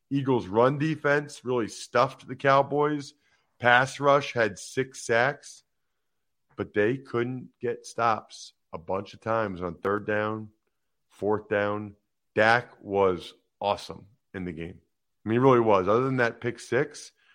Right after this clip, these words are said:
thought Dak played extremely well. Eagles had some costly miscommunications in the secondary, penalty on a fourth and eight. Um, they give up a third and thirty to T Y Hilton, which was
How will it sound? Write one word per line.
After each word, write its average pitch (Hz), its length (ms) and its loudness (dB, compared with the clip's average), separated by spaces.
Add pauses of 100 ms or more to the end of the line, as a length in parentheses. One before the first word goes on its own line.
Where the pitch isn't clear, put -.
(220)
thought 110 240 2
Dak 113 320 0
played 113 220 0
extremely 117 720 -6
well. 104 560 0 (480)
Eagles 135 340 -2
had 107 220 0
some 90 200 -14
costly 107 840 -2 (480)
miscommunications 123 1040 -2
in 120 100 -4
the 117 80 -6
secondary, 110 1000 0 (640)
penalty 127 440 2
on 104 120 2
a 90 80 -6
fourth 117 460 -2
and 90 100 -4
eight. 113 500 -4 (720)
Um, 92 300 -4
they 101 100 -4
give 123 180 0
up 107 120 2
a 95 80 -6
third 123 420 4
and 98 160 -8
thirty 120 600 -2 (600)
to 92 80 -14
T 131 200 -8
Y 110 300 2
Hilton, 120 440 0
which 104 200 -8
was 92 260 -6